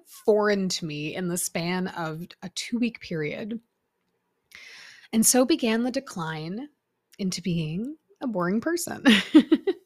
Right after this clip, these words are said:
Or I might have viewed it as a decline if I was not so busy being scared for my health and safety. <laughs> The first thing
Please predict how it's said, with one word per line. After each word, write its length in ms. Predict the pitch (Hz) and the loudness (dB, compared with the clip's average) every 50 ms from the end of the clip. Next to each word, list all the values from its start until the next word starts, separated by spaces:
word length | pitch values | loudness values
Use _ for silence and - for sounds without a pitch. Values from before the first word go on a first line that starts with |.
| _ _ _ _ _ _ - - - - - - - - - - | _ _ _ _ _ _ -12 -10 -10 -10 -10 -12 -16 -8 2 4
Or 100 | 339 392 | 6 6
I 60 | 440 | 6
might 320 | 427 453 453 466 466 440 | 4 0 0 0 0 -2
have 100 | 392 254 | -4 -4
viewed 240 | 196 202 208 214 220 | -6 -4 -2 0 2
it 140 | 247 254 - | 2 2 2
as 200 | - 269 269 254 | 0 -2 -2 -2
a 40 | 285 | -2
decline 600 | 240 269 269 - - - 269 262 262 262 254 254 | -4 -4 -6 -8 -8 -6 -2 0 0 0 0 -2
if 120 | 262 254 - | -4 -2 -2
I 120 | 240 240 | -2 0
was 360 | 240 240 233 233 233 220 - - | 2 4 4 4 2 0 -8 -10
not 480 | 262 247 226 220 226 220 226 240 240 240 | -8 -6 -4 -2 -2 0 0 -2 -2 -2
so 140 | - 262 226 | -2 -2 0
busy 300 | 202 220 202 196 226 214 | 0 0 -2 0 -4 -2
being 500 | 190 202 196 196 196 196 196 196 190 180 | -2 -2 -4 -4 -6 -6 -8 -8 -4 -4
scared 400 | - - - 190 185 185 180 - | -4 -2 -2 0 -2 -2 -2 -4
for 80 | 220 | -4
my 140 | 190 180 180 | -4 -4 -4
health 280 | 185 156 170 170 170 - | -2 -2 -4 -4 -4 -6
and 140 | 175 170 - | -10 -8 -8
safety. 500 | - - 160 - - 240 220 - - - - - - 339 | -8 -10 -10 -2 4 4 4 4 4 -12 -18 -6 0 0
<laughs> 60 | 330 - 427 440 440 - _ _ _ _ _ _ _ _ _ _ _ - - - - - - - - - - - - _ _ - | 0 2 2 0 0 -2 _ _ _ _ _ _ _ _ _ _ _ -16 -14 -14 -14 -14 -16 -18 -18 -20 -20 -20 -20 _ _ -8
The 240 | 233 208 277 294 285 | -2 0 2 0 0
first 480 | - - - 330 339 330 330 - - | -2 -4 -2 -2 0 0 -2 -6 -8
thing 480 | - - 175 165 160 156 160 170 180 | -10 -8 -6 -6 -6 -8 -8 -12 -12